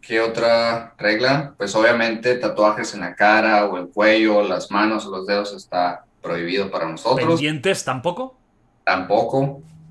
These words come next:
Speaker 1: Incluso aunque estés vestido de civil, por lo menos dentro de la base militar, no puedes tener pendientes si eres hombre.
Speaker 2: Ajá.
Speaker 1: Eh,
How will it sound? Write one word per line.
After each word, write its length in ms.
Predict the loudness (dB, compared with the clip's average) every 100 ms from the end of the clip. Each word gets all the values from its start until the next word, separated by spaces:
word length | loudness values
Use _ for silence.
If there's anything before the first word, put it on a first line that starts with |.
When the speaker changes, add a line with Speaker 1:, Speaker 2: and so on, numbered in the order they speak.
| -20 -20 -8
Speaker 1:
Incluso 680 | -4 -2 6 8 8 6 6
aunque 520 | 4 2 -2 -2 -2
estés 400 | -6 -2 -2 0
vestido 360 | -2 -4 0 2
de 120 | 2
civil, 640 | 0 -2 4 4 4 0 _ _ _ -8 0
por 140 | 2
lo 100 | 4
menos 340 | 4 4 4
dentro 380 | 2 2 2 2
de 80 | 2
la 160 | 2 2
base 260 | 0 -2
militar, 680 | -6 -6 -2 0 0 -2 -12
no 300 | -8 -8 -4
puedes 280 | 0 0 0
tener 440 | -6 -2 0 -2 -2
pendientes 580 | -6 -6 -8 -8 -8 -8
si 180 | -4 -2
eres 280 | -2 -4 -6
hombre. 340 | -6 -8 -16 _ _ _ _ _ _
Speaker 2:
Ajá. 240 | -18 -18 -20 _ _ _ _ _ _ _ _ _
Speaker 1:
Eh, 1160 | -6 -2 -2 -2 -2 -2 -2 -6 -8 -8 -10